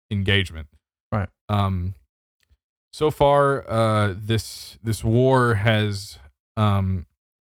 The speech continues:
Speaker 1: pushed Gaza's health lim-, system to its limits, with a high number of casualties and destruction,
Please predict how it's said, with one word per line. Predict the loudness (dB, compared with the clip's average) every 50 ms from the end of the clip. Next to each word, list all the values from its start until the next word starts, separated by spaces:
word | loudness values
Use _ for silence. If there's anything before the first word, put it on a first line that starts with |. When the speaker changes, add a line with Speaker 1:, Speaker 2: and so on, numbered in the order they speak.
| _ _ _ _ _ _ _ _ _ _ _ _ _ _ _ 4
Speaker 1:
pushed | 4 4 4 2 -2 -6 -16 -20 -14 -6 0
Gaza's | 2 4 4 4 2 2 0 -2 -2
health | 0 2 2 2 0 0
lim-, | -2 -2 -2 -4 -6 -14 -14
system | -8 -6 -6 -6 -4 -4 -4 -4
to | -2 -2 -4
its | -4 -4 -4
limits, | -4 -2 -2 -2 -2 -2 -4 -4 -8 -14 -16 -16 -20 _ _ _ _ _ _ _ _ _ _ _ -4
with | -2 0 2
a | 2
high | 2 2 2
number | 2 0 0 0 -2
of | -4 -4
casualties | -4 -4 -2 -2 -2 -4 -6 -6 -4 -2 0 0 -2 -2 -4
and | -6 -8
destruction, | -8 -6 -6 -4 -4 -4 -6 -10